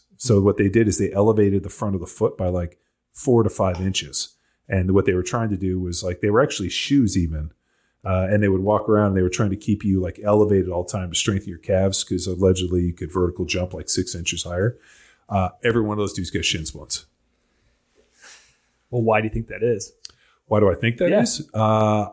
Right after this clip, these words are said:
Speaker 1: I think because, uh, overuse.
Speaker 2: Yeah.
Speaker 1: I, I think that because they were constantly, you know, like, your foot's made to go flatten and the way the arch, now all of a sudden you're in basically a flexed position all the time.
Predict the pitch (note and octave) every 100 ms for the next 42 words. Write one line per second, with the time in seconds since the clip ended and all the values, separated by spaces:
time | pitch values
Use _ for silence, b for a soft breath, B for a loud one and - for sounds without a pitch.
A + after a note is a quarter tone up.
0 | - G2 G2+ A#2+ A#2+ A#2+ G2+ - G#2+ G2+
1 | G2 - - _ - - - - - -
2 | - _ G2 F#2 G#2 - A2 G2+ G2 G#2
3 | D#3 - - _ B B - G2 G2 G2
4 | A2 G2+ G#2 F2+ A#2 A2 G#2 G#2 F#2+ E2+
5 | - G#2+ G#2 A#2 G#2 G2+ G2+ A#2+ G#2+ F#2
6 | G#2+ b b - G#2+ A#2+ - F#3 F#3 C3+
7 | A#2+ A#2+ A2 G2 G2+ - - A#2 A2+ A2+
8 | A2+ G2+ G2+ G2 G2 G2+ F#2+ G#2 G#2+ -
9 | - b - A2 B2 A2+ - G#2+ G#2 G2+
10 | F#2+ G#2 - G2 - - A2 - - -
11 | F#2+ F2 F#2+ - G#2+ G#2 F#2 F#2+ G2 -
12 | G2 A2